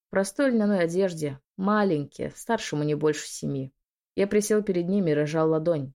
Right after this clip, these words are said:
на которой лежала горсть конфет. «Разбирайте», — сказал детям. Девочки первыми похватили сладости,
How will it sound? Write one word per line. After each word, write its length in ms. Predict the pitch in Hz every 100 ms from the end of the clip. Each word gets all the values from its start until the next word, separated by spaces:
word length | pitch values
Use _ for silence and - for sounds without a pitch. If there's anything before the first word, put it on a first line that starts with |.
| _
на 100 | 165
которой 300 | 160 156 156
лежала 240 | 147 156
горсть 320 | 147 160 156
конфет. 500 | - 151 - - - _ _ _ _
«Разбирайте», — 720 | 160 160 156 170 147 - - _ _
сказал 420 | - 202 190 202
детям. 400 | 156 135 - - _ _ -
Девочки 400 | 233 247 233 214
первыми 380 | 214 240 214 180
похватили 500 | 170 - 160 - 160
сладости, 640 | - 190 170 - - 135